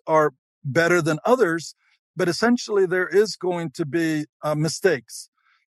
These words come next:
And the problem is that a doctor, when they're doing their best to diagnose somebody to give them treatment, and they make a mistake,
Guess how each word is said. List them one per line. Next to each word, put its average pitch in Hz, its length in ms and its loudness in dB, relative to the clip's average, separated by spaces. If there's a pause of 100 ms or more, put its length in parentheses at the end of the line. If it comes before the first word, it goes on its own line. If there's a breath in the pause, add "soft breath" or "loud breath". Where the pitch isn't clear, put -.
(200)
And 160 100 -2
the 170 80 0
problem 254 380 2
is 190 320 -2
that 175 240 0 (100)
a 175 60 -4
doctor, 175 640 0
when 175 220 0
they're 160 320 2 (340)
doing 190 240 4
their 180 140 2
best 196 440 -2 (120)
to 165 320 -4 (240)
diagnose 185 520 0
somebody 156 400 -2
to 160 120 -10
give 151 180 0
them 139 160 -2
treatment, 151 560 -2 (400)
and 180 120 0
they 185 80 2
make 185 200 0
a 175 60 -8
mistake, 190 440 -2